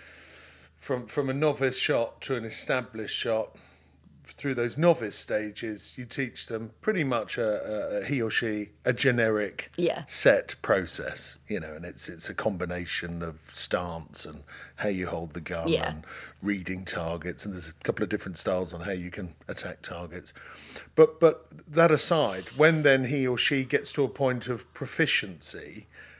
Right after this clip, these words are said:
Speaker 1: um, which there's sort of variants of
Speaker 2: Yeah.
Speaker 1: to a degree, um, then they, then they sort of hit this, this plateau and, uh, you know, and go off and, and they wanna,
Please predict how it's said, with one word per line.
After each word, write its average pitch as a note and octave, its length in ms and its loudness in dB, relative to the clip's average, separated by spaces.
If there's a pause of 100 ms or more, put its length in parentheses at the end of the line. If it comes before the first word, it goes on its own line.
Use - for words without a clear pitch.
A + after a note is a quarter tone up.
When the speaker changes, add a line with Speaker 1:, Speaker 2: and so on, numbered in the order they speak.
(140)
Speaker 1:
um, A2+ 500 -2
which F#3 440 -2
there's C#3+ 200 8
sort C3 200 0
of A#2+ 120 -2
variants G#2+ 600 2
of F#2+ 480 -4
Speaker 2:
Yeah. D3+ 160 -2
Speaker 1:
to G2+ 60 -4
a F#2+ 40 -6
degree, E2 500 -12 (560)
um, B2 580 4 (240)
then C3+ 300 4
they, B2 200 2
then C3+ 240 2
they B2+ 140 2
sort A#2+ 160 -2
of A2+ 120 2
hit C3 180 0
this, A#2 260 -4
this A#2+ 220 -2
plateau A2 720 0
and, G2+ 180 -6
uh, F#2+ 200 -6
you A2 140 -8
know, G#2 140 -6
and G#2+ 100 -10
go G2+ 200 -2
off G2 240 -2
and, G2 160 -10
and G2+ 100 -12
they A2 60 -6
wanna, G#2 200 -6